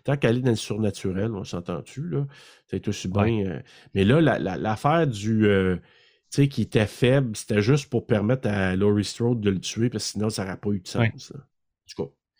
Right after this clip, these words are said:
Speaker 2: Ah oui. Ben, c'est, en tout cas. <laughs> On
Speaker 1: On,
Speaker 2: peut
Speaker 1: on
Speaker 2: en
Speaker 1: partirait pas.
Speaker 2: parler.
Speaker 1: Mais, hey, juste te mentionner, pour, tu parlais d'en arrière de la caméra, là, avec, euh, Radio Silence.
Speaker 2: Oui.
Speaker 1: Euh,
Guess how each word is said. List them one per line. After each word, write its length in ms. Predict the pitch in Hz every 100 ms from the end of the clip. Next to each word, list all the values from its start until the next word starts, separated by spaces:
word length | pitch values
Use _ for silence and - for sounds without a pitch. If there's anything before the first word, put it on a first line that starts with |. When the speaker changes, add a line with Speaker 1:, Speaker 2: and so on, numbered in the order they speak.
| -
Speaker 2:
Ah 120 | 190
oui. 180 | 127 98 - _ _ - - -
Ben, 120 | 120
c'est, 180 | 110 143 - -
en 100 | 110
tout 140 | 107
cas. 360 | 98 - - 127
<laughs> 420 | 131 - - -
On 340 | 202 - 214 185
Speaker 1:
On, 260 | - 185 107
Speaker 2:
peut 160 | 196 190
Speaker 1:
on 60 | 123
Speaker 2:
en 120 | 147
Speaker 1:
partirait 400 | 156 - 135 104
pas. 100 | 113
Speaker 2:
parler. 160 | 127 -
Speaker 1:
Mais, 260 | 131 175
hey, 120 | 208 - - -
juste 340 | 113 175 175
te 60 | -
mentionner, 500 | 151 139 123 139 226
pour, 320 | - 135 110
tu 140 | -
parlais 300 | 107 98 135
d'en 220 | 160 110
arrière 320 | 104 95 110 127
de 40 |
la 80 | 110
caméra, 540 | 107 101 98 95 127
là, 180 | 151 123
avec, 300 | 107 98 -
euh, 240 | 107 98 92
Radio 240 | 101 104
Silence. 640 | 104 104 95 110 156 139 - - - - - -
Speaker 2:
Oui. 120 | 165
Speaker 1:
Euh, 380 | 98 95 95